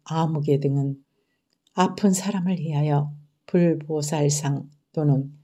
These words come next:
경전 앞에 이 물건들을 올려 공양합니다. 이것으로 부처님과 보살님의 형상을 조성하거나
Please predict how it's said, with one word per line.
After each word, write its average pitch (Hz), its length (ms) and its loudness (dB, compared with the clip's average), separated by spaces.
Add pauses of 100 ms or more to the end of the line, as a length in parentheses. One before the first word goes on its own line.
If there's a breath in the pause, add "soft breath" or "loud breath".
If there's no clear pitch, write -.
(600)
경전 175 420 6
앞에 165 440 2
이 202 180 8
물건들을 202 760 6
올려 160 420 -2
공양합니다. 151 1000 -8 (1900)
이것으로 196 460 12
부처님과 180 920 4
보살님의 165 840 2
형상을 202 680 -4 (100)
조성하거나 151 920 -4